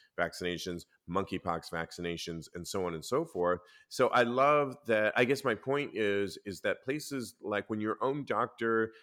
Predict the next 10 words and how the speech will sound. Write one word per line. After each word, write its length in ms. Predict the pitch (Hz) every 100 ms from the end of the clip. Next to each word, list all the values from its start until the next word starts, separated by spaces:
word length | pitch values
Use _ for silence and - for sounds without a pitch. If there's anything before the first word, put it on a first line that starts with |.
| - -
is 200 | 107 87
kind 320 | - 107 107
of 200 | 104 87
not 360 | 98 92 92 - -
on 560 | 92 92 90 90 85 -
the 60 |
same 320 | - 92 90
page 340 | 82 - - 92 - -
with 120 | -
our 280 | 85 82